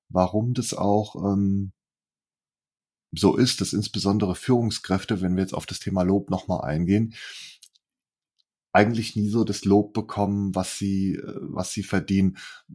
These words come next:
Warum ist es deiner Meinung so? Ich meine, du hast ja auch da, ähm,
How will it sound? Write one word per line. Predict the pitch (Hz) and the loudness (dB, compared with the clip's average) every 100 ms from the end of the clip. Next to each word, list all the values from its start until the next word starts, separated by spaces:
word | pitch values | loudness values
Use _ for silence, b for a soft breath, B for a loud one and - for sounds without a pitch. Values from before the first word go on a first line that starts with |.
| - _ _ | -20 _ _
Warum | 110 120 131 | 4 4 2
ist | - - | -2 -6
es | 80 - | -6 2
deiner | 90 90 | 4 4
Meinung | 90 90 90 92 92 | 4 4 4 2 2
so? | 98 104 B B | 2 2 B B
Ich | - | -8
meine, | 98 95 | -2 0
du | |
hast | 98 - | 0 2
ja | 101 | 0
auch | 95 | 0
da, | - 101 101 90 98 | 0 0 2 0 -2
ähm, | 98 98 95 | 0 0 -2